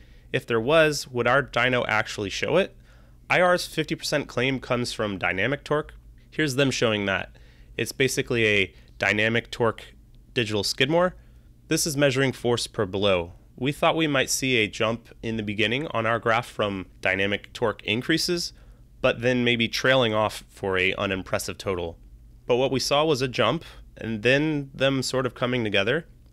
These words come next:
Then when things got good and tight, and the other sockets sort of flatline, this one just took off. So it does increase dynamic torque down low, and increases total max torque in this case,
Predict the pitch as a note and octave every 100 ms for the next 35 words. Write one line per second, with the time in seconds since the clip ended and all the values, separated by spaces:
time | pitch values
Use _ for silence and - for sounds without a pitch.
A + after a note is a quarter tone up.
0 | - D3 D3+ D3+ D3 C#3+ - A#2+ G#2+ C3
1 | C3 A2 D#3 D#3+ D3 - - - G#2+ A2
2 | A#2+ A#2+ B2 A#2 A2+ - G#2+ F2+ - D3
3 | - G2 F#2+ - - - - F3+ E3 B2+
4 | - - - A2+ D#2+ - - - - -
5 | - - A#2+ B2+ - B2+ D#3+ E3 - B2
6 | - G2 G2+ A2+ - A2+ A#2+ G2+ F#2 F#2+
7 | C3 - C3+ F#3 G#3+ C#3 B2 C3+ - B2+
8 | - A#2+ G#2+ G#2 C3+ - - G2+ F#2 F2+
9 | E2+ - F2 D#2 -